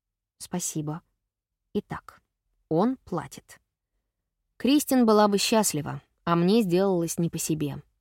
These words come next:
Но Брейден, конечно, не виноват. Среди алхимиков я всегда оплачивала счета и возилась с документацией. Непривычно, когда такие обязанности берёт на себя другой человек.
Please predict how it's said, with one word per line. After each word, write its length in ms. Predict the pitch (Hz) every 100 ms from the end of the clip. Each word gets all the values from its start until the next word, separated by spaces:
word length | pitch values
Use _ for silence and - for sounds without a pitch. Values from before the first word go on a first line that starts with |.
| _ _
Но 120 | 185
Брейден, 380 | 180 220 208 170
конечно, 380 | - 165 170 -
не 140 | 170
виноват. 500 | 165 165 160 147 139 _ _ _ _ _ _
Среди 320 | - 214 233 254
алхимиков 640 | 240 226 277 262 240 -
я 160 | 254
всегда 380 | 302 - 190 175
оплачивала 540 | 165 165 160 - 160 160
счета 380 | - 156 208
и 100 | 226
возилась 400 | 170 160 180 180
с 20 | 160
документацией. 920 | 165 190 185 180 151 139 - 139 160 _ _ _ -
Непривычно, 640 | 185 170 160 208 - 190
когда 240 | 170 170
такие 340 | 165 165 170 160
обязанности 640 | 156 180 190 160 - 143 - _ _
берёт 280 | 190 208 208
на 100 | 202
себя 260 | - 202 196
другой 360 | 214 202 160
человек. 560 | - 147 147 143 120